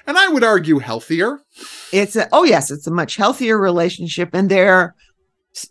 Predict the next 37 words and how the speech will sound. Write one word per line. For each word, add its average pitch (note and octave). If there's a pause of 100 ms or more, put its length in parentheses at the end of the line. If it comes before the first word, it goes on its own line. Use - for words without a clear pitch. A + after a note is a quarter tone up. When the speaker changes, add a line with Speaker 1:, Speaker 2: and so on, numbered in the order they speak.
Speaker 2:
sort D4+
of F#3+
work G3
friends. A2
Speaker 1:
Exactly. A#2 (360)
Speaker 2:
It's D#3
not G#3
Speaker 1:
But F3+
Speaker 2:
like F3+
she F3+ (200)
Speaker 1:
he F3+
is C4+
a, -
Speaker 2:
invites A#3
him E3
Speaker 1:
he C4
is B3
a A#3+
Speaker 2:
around. G#3+
Speaker 1:
friend G#3+
of F3+
the F3+
family, C#3+
and C3+
he D3
does C3+
babysit A#2+
Ben, F#2+
like, F#2 (160)
quite C#3+
Speaker 2:
Yes. A2
Speaker 1:
frequently. -
So B2+
there A2+
you F#2
go. D#2+ (100)
Speaker 2:
Yes. -